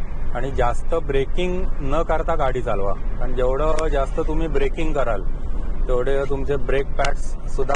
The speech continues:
गरम होतात आणि काही वेळेला अचानक ब्रेक फेल होतो. उजव्या हाताला जो रस्ता दिसतोय तुम्हाला, हा इथल्याच एका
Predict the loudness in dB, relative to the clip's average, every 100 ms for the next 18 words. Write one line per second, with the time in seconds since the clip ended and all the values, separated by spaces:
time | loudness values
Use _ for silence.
0 | 0 -2 0 -2 0 0 0 -2 -4 -2
1 | 0 0 0 0 0 0 0 0 -2 -2
2 | 0 0 0 0 0 0 -2 -2 -2 -2
3 | -2 0 0 0 0 2 2 2 2 2
4 | 0 0 0 0 0 0 0 0 0 0
5 | 0 0 0 0 0 0 0 0 0 0
6 | 0 0 0 0 0 -2 0 0 0 0
7 | -2 0 -2 0 -2 0 2 2 0 0
8 | -2 0 -2 0 0 0 0 0 0 -2
9 | -2 0 2 2 2 0 0 0